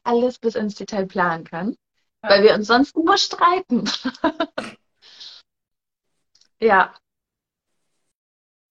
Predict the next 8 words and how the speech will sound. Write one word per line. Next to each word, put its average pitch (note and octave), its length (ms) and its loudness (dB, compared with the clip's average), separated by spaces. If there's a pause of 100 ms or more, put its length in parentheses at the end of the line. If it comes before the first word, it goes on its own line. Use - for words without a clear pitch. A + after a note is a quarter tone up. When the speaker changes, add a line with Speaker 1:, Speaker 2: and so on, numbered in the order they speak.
(600)
Speaker 2:
Ja, B3+ 180 -8
so G3+ 160 -10
unterschiedlich G#3 640 -10
ist E3 220 -20
das. E3+ 300 -10 (200)
Ja. G#3+ 140 -2
<laughs> - 1500 -8
Speaker 1:
Voll. G3 380 4